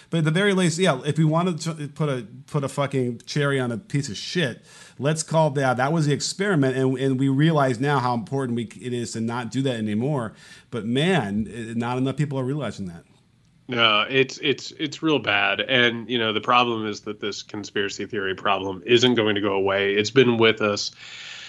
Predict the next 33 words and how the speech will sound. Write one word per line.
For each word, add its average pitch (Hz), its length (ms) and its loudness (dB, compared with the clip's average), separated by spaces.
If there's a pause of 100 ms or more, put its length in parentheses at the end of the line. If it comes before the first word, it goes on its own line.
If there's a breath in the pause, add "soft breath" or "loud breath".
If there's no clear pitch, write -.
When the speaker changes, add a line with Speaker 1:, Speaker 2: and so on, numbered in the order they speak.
(180 loud breath)
Speaker 2:
for 214 160 6
millennia. 151 560 6 (240 loud breath)
I 135 80 0
mean, 135 180 4
I, 123 400 0
I, 120 140 -8 (160)
like 120 240 -8
I 120 80 -4
said, 107 200 -12
I 101 120 -6
tracked - 340 -8
it 107 60 -10
back 104 240 -10
to, 107 160 -8
to 123 200 -6
Rome. 107 540 4
I 104 80 4
have 120 160 2
to 120 120 2
assume 120 340 -2
if 107 100 -6
I 101 60 -2
dug 104 320 -2
deeper, 104 440 -2
it 104 80 -8
would, 95 220 -10 (120)
<laughs> - 60 -2
it 156 380 6
would 156 260 4
go 175 120 4
back 143 320 -4
to, 107 320 -4
it, 127 220 -8